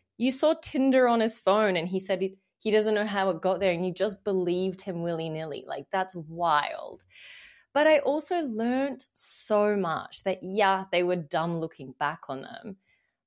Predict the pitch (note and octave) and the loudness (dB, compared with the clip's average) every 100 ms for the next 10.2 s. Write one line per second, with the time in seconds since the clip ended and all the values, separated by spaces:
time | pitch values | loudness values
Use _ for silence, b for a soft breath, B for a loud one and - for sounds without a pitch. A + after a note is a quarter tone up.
0 | _ F#3 G#3 F#3+ F3+ G3 A#3 G3+ E3+ E3 | _ -2 0 2 0 0 0 0 0 0
1 | E3 D#3 E3+ - E3+ - - F#3 F#3 F#3+ | -4 -6 -8 -10 -6 -6 -2 0 2 0
2 | F3+ - D3 C#3+ - B2 A#2 - C3+ C#3 | -2 -4 -2 -2 -4 -8 -12 -10 -8 -6
3 | C3+ - _ _ _ - - G3 F#3+ G3+ | -8 -14 _ _ _ -10 2 2 4 0
4 | G3 F#3+ E3 - - - - A3 G#3 D#3 | 2 2 0 -4 -16 -8 -2 0 0 0
5 | C3+ D3 D#3 _ - A#3 C4+ C#4 - A#3 | -2 -4 -10 _ 2 2 4 0 -4 -4
6 | E3 D3 D3+ C#3 D#3+ D#3 D#3+ C#3 C#3+ C3+ | -2 -4 -6 -4 -4 -4 -4 -6 -6 -10
7 | C#3 C3+ C3+ C#3+ - D3+ - - C#3+ C#3+ | -8 -6 -4 -4 -8 -10 -12 -8 -8 -8
8 | - _ _ _ G3 G3+ G#3+ G#3+ E3+ G3+ | -12 _ _ _ 0 2 2 2 0 0
9 | G#3 G3+ G3 F#3 E3+ D#3+ D#3 D#3 F#3+ A3+ | 2 0 0 -2 -2 -4 -6 -4 2 2
10 | D#3+ E3 | 2 -2